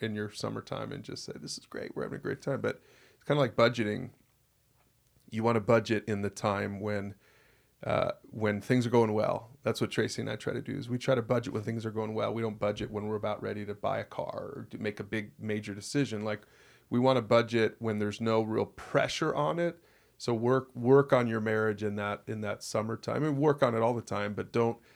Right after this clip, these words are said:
don't take a break in the summer because you're ta-, because you're taking a break from everything else. Like, always be working on your marriage. Uh, any other insights, guys, on this great topic, seasons of marriage? What do you have?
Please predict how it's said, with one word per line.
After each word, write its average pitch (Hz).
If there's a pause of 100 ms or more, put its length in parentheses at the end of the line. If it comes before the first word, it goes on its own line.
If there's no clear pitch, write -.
(340)
don't 135
take 143
a 120
break 127
in 117
the 107
summer 104
because 104
you're 107
ta-, 107
because 107
you're 104
taking 104
a 95
break 101
from 98
everything 98
else. -
Like, -
always 104
be 107
working 104
on 92 (480)
your 101
marriage. - (1700)
Uh, 113 (160)
any 131
other 131
insights, 110
guys, -
on 101
this - (300)
great 101
topic, - (140)
seasons 101
of 98
marriage? 95
What 107
do 101
you 104
have? -